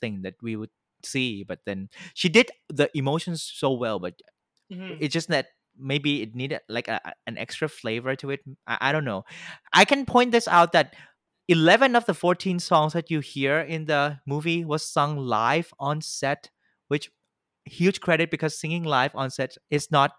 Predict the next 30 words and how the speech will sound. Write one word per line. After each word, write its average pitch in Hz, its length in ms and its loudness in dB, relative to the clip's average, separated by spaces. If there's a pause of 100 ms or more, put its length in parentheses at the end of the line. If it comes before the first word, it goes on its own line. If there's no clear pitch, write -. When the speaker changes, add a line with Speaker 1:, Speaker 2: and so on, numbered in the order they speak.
Speaker 1:
an 120 100 -6
easy 143 380 -4
thing 175 180 -4
to 180 100 -2
do. 165 300 2
Case 156 340 0
in 156 200 -4
point, 147 300 -2
Speaker 2:
Mm-hmm. 147 60 -6
Speaker 1:
Russell 156 460 2
Crowe 147 640 0
in 127 300 -6
Les 123 160 -2
Miserables. 123 640 -6 (220)
No, 127 440 -6 (320)
no, 135 200 -4
no, 143 200 -4
no. 127 240 -8 (160)
Speaker 2:
Which 170 180 -14
they 175 140 -8
point 175 340 -10
out 160 300 -4 (180)
in 170 100 -8
the 165 60 -12
movie. 151 540 -14 (140)
Speaker 1:
So - 280 4
cheeky. 180 480 0
I 127 80 2
love 139 240 0
it. 127 160 0